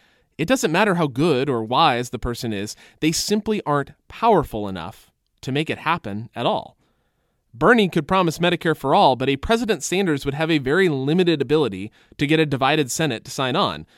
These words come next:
and like much of what Obama promised and wasn't able to deliver on, we see that much of the time a president just doesn't have the power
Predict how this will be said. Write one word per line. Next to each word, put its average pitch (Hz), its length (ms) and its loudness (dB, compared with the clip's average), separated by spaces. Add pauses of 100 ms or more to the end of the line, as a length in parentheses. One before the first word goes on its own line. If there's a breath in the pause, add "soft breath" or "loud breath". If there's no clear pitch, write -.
(140)
and 120 320 -2
like 131 240 -4
much 110 260 -6
of 127 100 -4
what 151 140 2
Obama 156 400 2
promised 107 460 -6
and 117 120 -6
wasn't 123 320 -4
able 117 240 -4
to 107 120 -12
deliver 110 380 -6
on, 85 200 -8 (440 soft breath)
we 147 120 0
see 226 240 -2
that 139 260 -2 (540 soft breath)
much 196 260 0
of 277 60 2
the 208 80 4
time 190 360 0
a 147 60 2
president 170 520 -2
just 131 340 -4
doesn't 151 360 -4
have 139 320 -4
the 127 60 -6
power 101 540 -2